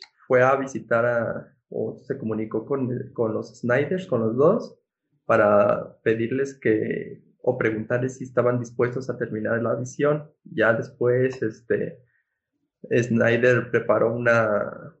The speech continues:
una proyección para, para Jim Lee, para varios, este, ejecutivos, y según lo re-, ese mismo según los mismos ejecutivos que dieron declaraciones en la rueda de prensa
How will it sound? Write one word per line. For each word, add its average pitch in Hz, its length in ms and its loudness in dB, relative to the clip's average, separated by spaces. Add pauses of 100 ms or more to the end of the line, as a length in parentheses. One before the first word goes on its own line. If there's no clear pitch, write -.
(140)
una 127 220 2
proyección 120 600 -2
para, 123 400 -2
para 120 300 -2
Jim 120 220 -4
Lee, 123 500 0
para 113 180 2
varios, 120 460 0
este, - 800 -6
ejecutivos, 139 840 -2 (380)
y - 60 -12
según 127 420 0
lo 147 100 6
re-, 127 340 -2
ese 127 460 0
mismo 120 1000 -2 (140)
según 131 280 0
los 165 120 4
mismos 170 320 2
ejecutivos 131 580 -6
que 113 300 0 (100)
dieron 135 320 -2
declaraciones 120 680 -2
en 113 80 -4
la 123 100 -2 (200)
rueda 120 220 4
de 120 80 2
prensa 139 640 -2